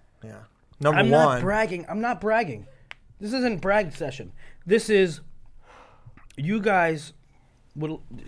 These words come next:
Speaker 2: you guys said N C State. I'm not bragging. It's not even, wasn't even my pick.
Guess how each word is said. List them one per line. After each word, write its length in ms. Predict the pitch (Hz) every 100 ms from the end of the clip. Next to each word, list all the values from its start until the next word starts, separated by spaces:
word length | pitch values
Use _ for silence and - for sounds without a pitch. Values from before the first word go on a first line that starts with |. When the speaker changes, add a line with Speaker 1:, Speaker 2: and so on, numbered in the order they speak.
| 143
Speaker 2:
you 120 | 220
guys 220 | 269 247
said 380 | - 220 202 185
N 140 | 214 208
C 160 | 190
State. 460 | - 233 294 - - - - - _ _ _ _ _ _ _
I'm 60 | 185
not 160 | 262 107
bragging. 320 | 147 233 262
It's 160 | 185
not 140 | 220 269
even, 160 | 254 208
wasn't 220 | 277 269
even 120 | 240
my 180 | 220 233
pick. 480 | - - 392 -